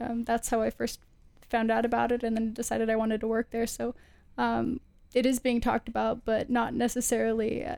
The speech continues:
specifically within our classes at the moment. And so I think maybe that's something we could change, 'cause it is relevant to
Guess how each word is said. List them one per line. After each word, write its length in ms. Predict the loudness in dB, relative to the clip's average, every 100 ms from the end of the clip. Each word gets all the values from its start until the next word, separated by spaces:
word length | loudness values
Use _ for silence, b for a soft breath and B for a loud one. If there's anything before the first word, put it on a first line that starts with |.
| -8
specifically 640 | -4 -2 0 -2 0 0
within 440 | 0 0 0 0 0
our 160 | -2
classes 500 | -2 -4 -4 -4 -6
at 80 | -6
the 80 | -4
moment. 300 | -2 -2 0
And 100 | 0
so 140 | 2
I 40 | 0
think 220 | -2 -4
maybe 200 | -4 -2
that's 360 | -2 -4 -4 -6 b b b -2
something 320 | 0 2 0
we 80 | -2
could 180 | -4
change, 400 | -2 0 0 -2 -4
'cause 140 | 0 2
it 80 |
is 160 | 2 2
relevant 340 | 0 -2 -4
to 260 | -2 -2